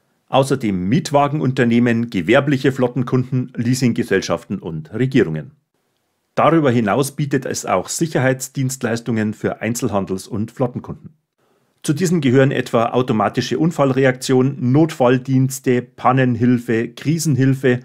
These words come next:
Unterstützung bei gestohlenen Fahrzeugen und Turn-by-Turn-Navigation.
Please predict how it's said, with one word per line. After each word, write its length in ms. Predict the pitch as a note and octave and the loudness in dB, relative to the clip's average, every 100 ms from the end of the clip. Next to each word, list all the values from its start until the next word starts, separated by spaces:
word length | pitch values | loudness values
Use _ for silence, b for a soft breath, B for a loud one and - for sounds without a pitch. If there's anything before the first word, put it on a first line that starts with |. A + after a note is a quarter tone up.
| b b b b | b b b b
Unterstützung 540 | D#3+ C#3+ C3+ E3 D#3 C#3 | -2 0 0 -2 -2 0
bei 140 | A#2+ | 0
gestohlenen 420 | A#2 A#2+ B2 G2+ | 0 0 0 0
Fahrzeugen 560 | E2 G#2+ C3 C3+ B2+ C3+ | 0 0 2 0 0 0
und 320 | A#2+ A#2 - | -2 -4 -4
Turn-by-Turn-Navigation. 1300 | - A#2 A#2 F#2 F#2 C#3 C3 F#2 D#2+ D#2+ C#2 F2 D2 | 0 2 4 2 2 2 4 0 -4 -6 -8 -12 -14